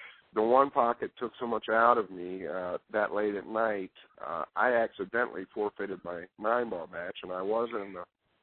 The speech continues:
on the winner's side. So I decided, well, I, I can't carry this on any further. I got some good rest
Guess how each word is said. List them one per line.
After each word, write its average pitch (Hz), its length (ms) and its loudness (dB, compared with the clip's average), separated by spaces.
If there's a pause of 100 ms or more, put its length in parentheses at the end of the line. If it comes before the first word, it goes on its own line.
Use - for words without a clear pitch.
(140)
on 98 120 -4
the 92 60 -6
winner's 110 400 0 (100)
side. 90 380 -6 (760)
So 107 280 8
I 113 240 4
decided, 104 580 0
well, 98 240 2
I, 101 220 2
I 104 140 -6
can't 98 300 -8 (440)
carry 92 240 -2
this 87 200 -6
on 98 240 -4
any 85 140 -8 (120)
further. 110 380 2
I 95 100 0
got 101 300 -6
some 92 100 -12
good 92 160 -6
rest 120 260 2